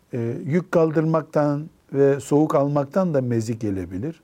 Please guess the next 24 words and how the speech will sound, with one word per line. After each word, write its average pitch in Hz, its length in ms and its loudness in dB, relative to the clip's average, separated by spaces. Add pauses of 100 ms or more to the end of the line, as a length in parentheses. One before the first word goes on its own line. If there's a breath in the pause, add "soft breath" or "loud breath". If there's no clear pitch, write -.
(440 soft breath)
Basit 165 320 -4
düşüncelerden 151 800 -2
de 120 60 -2
mezi 107 340 -4
gelebilir. 104 580 -6
Bir 196 280 -2
abdestle 147 800 0 (640 soft breath)
durum 156 380 2
düzelecek 131 640 2
kadar 113 380 -4 (300 soft breath)
kolayken 139 680 0 (440 soft breath)
gençler 156 500 2 (480 soft breath)
bu 170 80 -2
farkı 151 480 -2
bilmedikleri 123 720 0
için 113 340 -6 (520 soft breath)
kendilerini 151 640 0
zor 147 500 2
duruma 135 460 2
düşmüş 123 480 -6 (180)
zannedebilirler. 92 960 -4 (500 soft breath)
Tekrar 220 380 2
edecek 180 400 0
olursak 156 440 -4